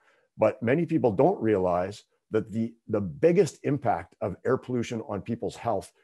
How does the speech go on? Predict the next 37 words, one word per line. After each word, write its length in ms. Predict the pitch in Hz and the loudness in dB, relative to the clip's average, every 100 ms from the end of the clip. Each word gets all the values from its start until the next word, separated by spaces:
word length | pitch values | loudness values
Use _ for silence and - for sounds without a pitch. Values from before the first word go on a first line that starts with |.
| _ - | _ -4
is 120 | 104 | -2
on 160 | 104 | -2
heart 380 | - - 143 - | -4 0 0 0
disease 480 | 113 110 120 110 - | -4 -2 -2 -2 -6
and 140 | 98 82 | -12 -10
stroke. 520 | - - 101 - _ _ _ _ _ _ | -10 -2 -2 -2 _ _ _ _ _ _
Um, 340 | 87 87 87 - _ | -8 -6 -10 -14 _
this 240 | 82 117 | -6 -2
is, 240 | 131 98 - | 0 -2 -6
this 280 | 82 131 127 | -2 0 2
is 200 | 120 92 | -2 -2
the 100 | 92 | -6
single 340 | - 113 104 | -4 0 0
biggest, 520 | 87 117 113 107 - _ _ _ _ | 2 2 2 -2 -6 _ _ _ _
uh, 340 | 87 85 80 80 - | -8 -8 -8 -12 -4
element 400 | 107 110 104 87 - | 0 2 0 -4 -4
of 300 | 101 87 - _ 87 | -4 -4 -8 _ -6
the 240 | 92 92 | -4 -2
mortality 720 | 87 95 - 101 104 98 101 82 | -2 -2 -2 -2 0 0 -2 -4
and 140 | 87 | -6
the 60 | 87 | -6
morbidity, 500 | 87 80 92 92 98 82 | -6 -4 -4 -4 -10 -6
morbidity 540 | 90 80 95 92 87 | -6 -4 -4 -4 -4
that 160 | 82 80 | -4 -4
I 80 | 80 | -6
was 140 | 78 | -8
referring 400 | 82 - 87 85 | -10 -8 -8 -8
to 180 | 82 78 | -10 -8
earlier. 420 | 85 87 85 69 _ _ _ - _ - | -6 -6 -6 -10 _ _ _ -20 _ -6
There's 160 | 101 | 2
also 300 | 139 143 160 143 | 4 4 2 2
emerging 540 | 117 110 143 147 160 | 2 4 4 4 -2
science, 460 | - 135 147 151 - | 0 -2 0 -4 -4
which 160 | 107 | -4
is 120 | 104 95 | -4 0
not 300 | 107 117 117 | 0 0 0
as 240 | 101 - | -2 -4